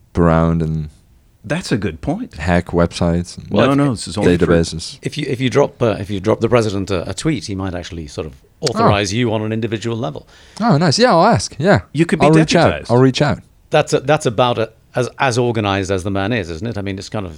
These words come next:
Speaker 3: you
Speaker 1: Yeah.
Speaker 3: know, he, he, he can make decisions like that on a whim.
Speaker 2: Yeah, yeah, yeah. Well, you, you know,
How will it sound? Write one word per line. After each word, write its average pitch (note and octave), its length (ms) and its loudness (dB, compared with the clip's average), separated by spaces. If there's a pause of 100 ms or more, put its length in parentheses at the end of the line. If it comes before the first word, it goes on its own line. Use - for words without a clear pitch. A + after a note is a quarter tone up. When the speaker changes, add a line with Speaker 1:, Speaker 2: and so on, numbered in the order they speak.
Speaker 3:
you - 140 -4
Speaker 1:
Yeah. - 40 -
Speaker 3:
know, - 100 -10 (160)
he, G#2+ 140 -12
he, A2+ 140 -6 (140)
he G#2+ 120 -8
can G2+ 140 -8
make G2 160 -6
decisions G2 400 -6
like F#2 160 -4
that A2 140 -4
on A#2 100 -6
a C#3 60 -8
whim. E3+ 260 -10 (320)
Speaker 2:
Yeah, D3+ 200 2 (240)
yeah, C3 220 -10 (280)
yeah. C3 240 -4 (100)
Well, C#3 280 -6
you, C3+ 100 -8
you C#3 160 -6
know, B2 200 -2